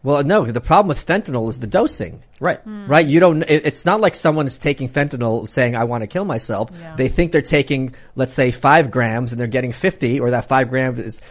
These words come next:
Speaker 1: is, and then your heart can't take and you die.
Speaker 2: So
Speaker 1: So fentanyl was sold at doses that people knew and understood.
Speaker 3: They give it in hospitals,
Speaker 1: Yeah, this
Speaker 3: yeah.
Speaker 1: would be, this would be resolved overnight.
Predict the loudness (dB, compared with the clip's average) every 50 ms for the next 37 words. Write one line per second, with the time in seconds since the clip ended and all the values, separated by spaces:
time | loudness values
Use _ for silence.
0 | -12 -8 -6 -6 -2 0 0 0 0 0 -2 -2 0 0 0 0 0 -2 -2 -2
1 | -4 -2 -2 -2 -2 -2 -4 -6 -4 -2 0 0 0 0 -2 -4 -6 -2 2 4
2 | 6 6 6 6 6 6 6 6 6 4 4 4 4 4 2 2 0 4 6 8
3 | 8 8 8 6 4 0 -2 -4 -10 -14 -12 -4 0 0 0 0 0 2 4 4
4 | 4 4 2 -2 -2 0 -2 -2 -2 -2 -6 -4 -4 -4 -4 -2 -2 -2 -2 -4
5 | -4 -4 -6 -6 -4 -2 0 2 2 2 0 -2 -8 -8 -10 -12 -12 -12 -12 -12
6 | -14 -14 -8 -2 2 4 4 6 6 4 2 4 4 2 4 4 4 4 4 2
7 | 2 0 0 0 -2 -2 0 0 0 0 2 2 2 2 2 2 2 0 -2 -2
8 | -4 -4 -4 -6 -8 -12 -16